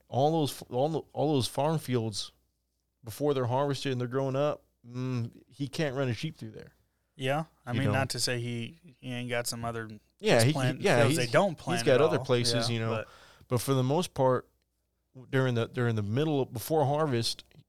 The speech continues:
Speaker 1: he's kinda limited to what he can do. So
Speaker 2: That's true.
Speaker 1: there's, uh, gonna be some months I expect big numbers out of him, and there's gonna be other months where,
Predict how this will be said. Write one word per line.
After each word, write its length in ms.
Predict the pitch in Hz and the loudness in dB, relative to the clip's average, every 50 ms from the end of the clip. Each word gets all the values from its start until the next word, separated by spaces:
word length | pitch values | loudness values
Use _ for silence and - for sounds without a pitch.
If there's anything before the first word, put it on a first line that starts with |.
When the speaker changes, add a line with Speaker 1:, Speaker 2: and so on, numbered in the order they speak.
| _ _ _ _ _ | _ _ _ _ _
Speaker 1:
he's 280 | - 110 123 135 139 - | -8 -4 0 0 0 0
kinda 280 | - - 165 165 156 | -2 -6 -6 -4 -2
limited 420 | 123 113 131 147 143 120 - - 113 | -2 -2 -2 -2 -4 -6 -6 -6 -6
to 40 | 113 | -4
what 160 | 113 117 113 | -4 -4 -4
he 60 | 113 | -6
can 160 | 101 - 110 101 | -6 -8 -8 -6
do. 200 | 120 156 160 135 | -6 -4 -4 -4
So 200 | - - 127 110 | -2 -2 -2 -2
Speaker 2:
That's 140 | 107 - - | -4 -6 -10
true. 260 | - - 117 120 120 - _ _ _ _ - | -12 -10 -10 -10 -12 -14 _ _ _ _ -2
Speaker 1:
there's, 260 | 131 143 165 175 180 | 0 2 2 4 4
uh, 160 | 185 160 147 | 6 6 4
gonna 220 | 131 117 151 160 156 | 4 4 2 0 2
be 100 | 151 165 | 2 4
some 260 | 165 156 139 123 123 123 | 4 4 4 2 0 0
months 280 | 135 143 151 156 - - | 0 0 0 0 0 0
I 100 | 120 120 | 2 0
expect 560 | 120 113 113 - - - 123 127 127 127 104 | 2 2 0 -2 0 0 -2 -2 -2 -4 -4
big 160 | - 131 120 | -2 0 0
numbers 320 | 120 117 123 135 139 123 139 | 2 0 2 2 2 2 2
out 120 | 131 127 | 0 2
of 80 | 139 131 | 0 0
him, 240 | 143 147 147 151 | 0 -2 -4 -4
and 80 | 139 117 | -4 -4
there's 140 | 117 120 107 | -4 -4 -4
gonna 140 | - 135 123 | -4 -6 -4
be 120 | 120 120 | -2 -2
other 160 | 123 120 131 | -2 -2 -2
months 400 | 120 120 127 135 139 135 - - | -4 -2 -2 -4 -4 -4 -6 -6
where, 300 | 123 120 117 113 107 107 | -4 -2 -2 -2 -2 -6